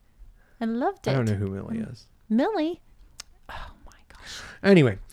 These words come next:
Speaker 2: so you're listening to Design Exchange. We touch a little bit on everything that has to do
Speaker 1: Everything.
Speaker 2: with design,
Speaker 1: Everything.
Speaker 2: trends,
Speaker 1: Yeah. So
Speaker 2: tile. So we mentioned Elegant Mosaics. We didn't get to touch on
Speaker 1: Yeah.
Speaker 2: them enough. We'll cover them in another episode. They've been great
Speaker 1: Yeah.
Speaker 2: to us.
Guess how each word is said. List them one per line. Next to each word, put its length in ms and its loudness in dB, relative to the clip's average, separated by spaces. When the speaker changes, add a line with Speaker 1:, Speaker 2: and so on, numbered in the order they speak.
Speaker 2:
so 140 8
you're 140 10
listening 240 6
to 60 8
Design 260 8
Exchange. 360 4
We 80 0
touch 240 2
a 60 0
little 180 4
bit 220 2
on 300 0
everything 480 4
that 100 6
has 160 6
to 80 4
do 60 0
Speaker 1:
Everything. 180 8
Speaker 2:
with 120 6
design, 520 2
Speaker 1:
Everything. 720 2
Speaker 2:
trends, 720 -2
Speaker 1:
Yeah. 220 0
So 300 6
Speaker 2:
tile. 580 8
So 120 2
we 120 6
mentioned 400 6
Elegant 280 4
Mosaics. 480 2
We 120 0
didn't 100 0
get 120 -4
to 60 -8
touch 180 0
on 80 2
Speaker 1:
Yeah. 80 2
Speaker 2:
them 100 2
enough. 260 0
We'll 60 -6
cover 240 -4
them 160 0
in 80 0
another 240 0
episode. 400 -4
They've 120 0
been 140 0
great 140 2
Speaker 1:
Yeah. 100 0
Speaker 2:
to 80 -2
us. 160 -2